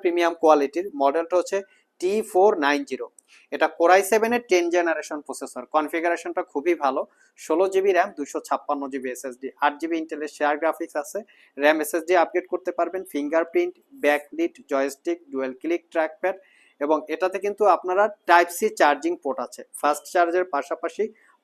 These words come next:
পাঁচ ঘন্টা প্লাস ব্যাটারি ব্যাকআপ পাবেন। ল্যাপটপটা চোদ্দ ইঞ্চি ন্যারো বেজেলের ফুল এইচডি আইপিএস ম্যাট ডিসপ্লে,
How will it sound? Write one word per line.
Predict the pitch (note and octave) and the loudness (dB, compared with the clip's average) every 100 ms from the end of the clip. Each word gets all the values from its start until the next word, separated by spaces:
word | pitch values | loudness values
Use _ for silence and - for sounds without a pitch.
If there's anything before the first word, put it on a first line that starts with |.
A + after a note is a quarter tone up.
| - | 4
পাঁচ | E3+ E3+ - | 4 4 0
ঘন্টা | F3 F#3 F#3 | -2 0 0
প্লাস | D#3 C#3 C3+ | 0 2 -2
ব্যাটারি | B2+ C#3+ C#3 | -2 -2 -2
ব্যাকআপ | C3 C#3 B2+ C3 | -2 -4 -4 -4
পাবেন। | A#2+ A#2 - | -4 -10 -6
ল্যাপটপটা | C3+ C3+ D3 E3 E3 | -6 -4 -4 -4 -2
চোদ্দ | D#3+ D#3 F3 | -4 -2 -4
ইঞ্চি | F3+ F#3 E3 | -2 -2 0
ন্যারো | D3+ D#3+ | 0 2
বেজেলের | E3 D#3+ E3 E3 | 0 0 -2 -4
ফুল | D3 C#3+ | -2 -4
এইচডি | C#3+ D#3 C#3 | -2 0 0
আইপিএস | C3+ D#3 D#3 D3+ C#3+ | 0 -2 -4 -4 -2
ম্যাট | D3 C#3+ | -2 -4
ডিসপ্লে, | D3+ - D#3 | -10 -6 -4